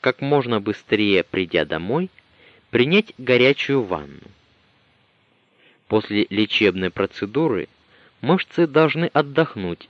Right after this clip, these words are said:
и восстановить нормальную функцию. Поэтому больным не следует в это время ходить по улице, осматривать достопримечательности, посещать театр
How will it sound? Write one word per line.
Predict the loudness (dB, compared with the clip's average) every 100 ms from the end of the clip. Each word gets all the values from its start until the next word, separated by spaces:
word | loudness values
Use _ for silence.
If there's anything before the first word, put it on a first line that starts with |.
| _
и | -4
восстановить | -4 -4 -4 -2 -2 -4 -8
нормальную | -4 -2 -2 -2 -2 -2 -6
функцию. | -8 -8 -8 -10 -20 -14 -12 -14 _ _ _ _ _ _ _ _ _ _ _ 0
Поэтому | 2 2 0 -2
больным | 0 0 2 0 -2 _ _ _ _ -6
не | -2 -2
следует | 0 4 4 4 2
в | 2
это | 0 0
время | 2 2 0
ходить | -2 -4 -4
по | -2 0
улице, | 2 2 -2 -4 -10 -10 -12 _ -12 -2
осматривать | -2 0 0 2 2 2 0
достопримечательности, | -4 -4 -6 -4 -4 -4 0 -2 -2 -6 -8 _ -12 -12 _ _ -8
посещать | -6 -6 0 0 0
театр | 0 0 0 -4 -8